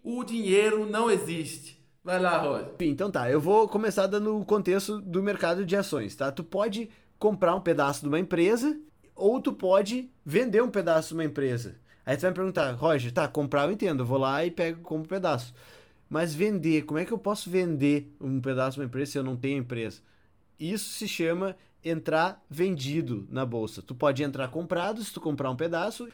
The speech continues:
Speaker 2: e se tu acha que ela vai cair, tu entra vendido. Esse tipo de operação funciona mais ou menos assim. Vamos imaginar que a, o pedaço da ação que eu quero comprar, na verdade, é uma casa, tá? O Montanha tem uma casa que vale um milhão de reais hoje.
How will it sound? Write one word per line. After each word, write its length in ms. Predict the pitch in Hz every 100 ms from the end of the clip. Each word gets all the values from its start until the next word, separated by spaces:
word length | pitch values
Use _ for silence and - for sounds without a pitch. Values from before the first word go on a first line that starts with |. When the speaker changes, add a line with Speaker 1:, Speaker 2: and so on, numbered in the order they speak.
| -
Speaker 2:
e 100 | 254
se 120 | -
tu 80 | -
acha 180 | 185 180
que 80 | 208
ela 120 | 202
vai 180 | 196 196
cair, 440 | 214 202 208 226 _ _
tu 280 | - 247 262 - _
entra 300 | 196 190 185
vendido. 500 | 190 240 220 226 180 - _ _ _ _ -
Esse 180 | 185 -
tipo 120 | 277
de 80 | 226
operação 440 | 214 190 170 143
funciona 380 | 147 165 165 160
mais 180 | 156 151
ou 60 | 160
menos 200 | 156 156
assim. 320 | 170 117 95 - - _ -
Vamos 160 | 175
imaginar 460 | 247 226 190 175 190
que 380 | 196 196 185 165
a, 120 | 156
o 20 |
pedaço 340 | 143 143 147 175
da 80 | 160
ação 220 | - 165
que 80 | 170
eu 40 |
quero 200 | 156 151
comprar, 440 | 147 127 127 127 151
na 60 |
verdade, 320 | 139 131 143
é 40 | 175
uma 160 | 165
casa, 360 | 156 117 90 80 -
tá? 240 | - 120 151 - - _ _ _
O 100 | -
Montanha 460 | 208 220 208 202 202
tem 120 | 185
uma 180 | 185 190
casa 400 | 185 170 170 185
que 260 | 185 - 196
vale 340 | 175 170 180 -
um 120 | 214
milhão 420 | 233 214 190 175
de 140 | 165 170
reais 380 | 175 160 170 135
hoje. 360 | 110 95 92